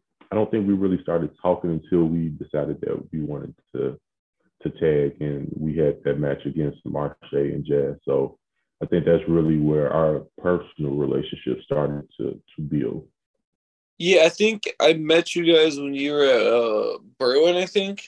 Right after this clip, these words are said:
Speaker 2: when you guys first went
Speaker 1: Mm-hmm.
Speaker 2: to Berwyn. That's when I first showed up, when you guys were taking a break from P W, uh, pro wrestling tees. You guys were at Berwyn. But yeah, I mean, like,
Speaker 1: Yep.
Speaker 2: I'm, I'm a loner at heart,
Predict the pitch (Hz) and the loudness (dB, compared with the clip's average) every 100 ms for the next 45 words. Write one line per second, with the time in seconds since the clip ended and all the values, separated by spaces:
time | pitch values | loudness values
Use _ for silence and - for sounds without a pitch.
0 | - 120 131 147 - 139 - 143 82 85 | -18 -8 0 0 2 2 2 0 0 2
1 | 120 135 139 - _ _ _ _ _ _ | 4 4 2 -4 _ _ _ _ _ _
2 | _ _ _ _ _ _ _ - 139 - | _ _ _ _ _ _ _ 2 2 4
3 | 170 143 - 147 156 147 - 113 110 104 | 2 2 0 0 2 0 -4 -4 -2 -2
4 | 95 - _ - 131 127 120 - 120 104 | -2 -4 _ -12 -4 -2 -2 -2 -4 -2
5 | - 117 127 117 107 117 - - 131 120 | 0 0 0 -2 0 0 -2 -10 -2 0
6 | 110 104 - 123 117 107 - 127 127 147 | 0 -6 -2 4 4 2 2 4 4 2
7 | 143 151 139 127 123 120 113 101 127 156 | -4 -4 -4 -4 -2 0 0 0 0 0
8 | 202 - _ _ _ _ _ _ _ - | -2 -6 _ _ _ _ _ _ _ -6
9 | 127 185 170 143 143 131 - - - - | 0 2 2 -2 -12 -10 -6 -6 -6 -14
10 | - _ _ _ _ - 160 151 156 147 | -14 _ _ _ _ -2 0 2 2 0
11 | 117 - 135 170 | -4 -4 -2 0